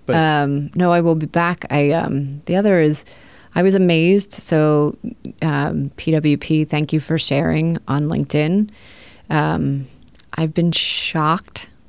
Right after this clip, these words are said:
Speaker 2: by the response.
Speaker 1: Oh, really?
Speaker 2: Seventeen hundred, eighteen hundred people have watched.
Speaker 1: Wow.
Speaker 2: Mm-hmm. The number of people who have written to me directly,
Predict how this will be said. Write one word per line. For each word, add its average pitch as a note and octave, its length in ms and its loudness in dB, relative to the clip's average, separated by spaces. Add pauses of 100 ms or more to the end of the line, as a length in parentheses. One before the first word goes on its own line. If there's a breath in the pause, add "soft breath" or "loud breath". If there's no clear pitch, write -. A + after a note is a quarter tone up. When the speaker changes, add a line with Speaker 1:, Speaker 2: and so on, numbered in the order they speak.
(140)
Speaker 2:
by D3+ 520 0
the C#3+ 80 -2
response. - 720 -6 (300)
Speaker 1:
Oh, D3+ 80 -4
really? C4 220 -4
Speaker 2:
Seventeen E3+ 720 -4
hundred, D#3 320 -2
eighteen D#3 340 -2
hundred D3+ 240 -2
people D3+ 280 -4
have C#3+ 180 -4
watched. C#3 560 -6 (480)
Speaker 1:
Wow. G2 340 -6 (520)
Speaker 2:
Mm-hmm. D#3 400 -2 (760 loud breath)
The D#3+ 80 -4
number E3 220 0
of E3+ 100 0
people E3+ 260 0
who E3+ 60 0
have C#3+ 140 -2
written D3+ 220 0
to D#3 140 -6
me D#3 120 0
directly, F#3+ 640 -2